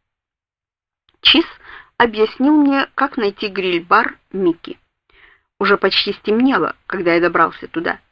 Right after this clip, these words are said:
Оттуда мы с Чисом направились к его Форду. Похоже, Чиз опять успел набраться и выглядел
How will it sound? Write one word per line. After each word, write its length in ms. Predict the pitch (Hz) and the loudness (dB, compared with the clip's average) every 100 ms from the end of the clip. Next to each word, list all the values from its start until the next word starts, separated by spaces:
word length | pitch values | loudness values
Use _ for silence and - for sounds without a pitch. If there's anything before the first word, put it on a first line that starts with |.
| _ _ _ - | _ _ _ -4
Оттуда 600 | 202 - 226 202 196 - | -4 -2 -2 2 2 2
мы 160 | 196 190 | -2 -2
с 40 | |
Чисом 520 | - - 339 - 151 - | 0 0 -2 -4 -8 -6
направились 580 | - 196 - 311 285 294 - _ _ _ _ - | -4 -2 -2 -4 -2 -4 -8 _ _ _ _ -14
к 80 | 202 | -2
его 280 | 208 226 | 0 0
Форду. 520 | 294 - 170 - - - _ _ _ - | -4 -2 -2 0 -6 -12 _ _ _ -4
Похоже, 560 | 180 - 175 185 - _ | -4 -2 -2 0 -2 _
Чиз 220 | - 269 - - _ _ - | -2 -2 -4 -20 _ _ -4
опять 320 | 208 294 254 | -2 0 -4
успел 340 | 175 - 175 | -6 -2 0
набраться 640 | 180 170 175 285 - - - - _ | 2 0 -2 -4 -6 -8 -8 -18 _
и 140 | - | -2
выглядел 580 | 208 254 247 214 233 233 | 0 0 0 0 0 0